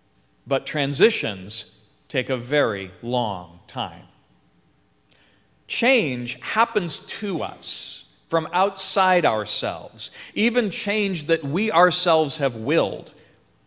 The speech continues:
But transition can be defined as the way our inner psychological state responds to that change.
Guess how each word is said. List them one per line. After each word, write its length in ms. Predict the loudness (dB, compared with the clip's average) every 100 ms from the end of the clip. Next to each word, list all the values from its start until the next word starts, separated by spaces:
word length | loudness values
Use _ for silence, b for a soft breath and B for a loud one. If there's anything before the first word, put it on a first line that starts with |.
| _ _ _ _ -4
But 160 | -4 -2
transition 960 | -2 -2 0 0 0 -4 -6 -10 -18 -20 _ _ _ _ _ -6
can 160 | -2
be 120 | 0 4
defined 640 | 2 2 0 2 0 0
as 280 | 0 -2 0
the 100 | 0
way 280 | 4 4 6
our 220 | 4 2
inner 300 | -2 -2 -2
psychological 960 | 0 -2 0 -2 0 0 0 -6 -6 -4
state 580 | -2 -2 -2 -4 -4 B B
responds 880 | -4 0 0 0 0 2 2 -2 -4
to 140 | -6 -4
that 280 | -2 -4 -8
change. 640 | -8 -8 -10 -18 -20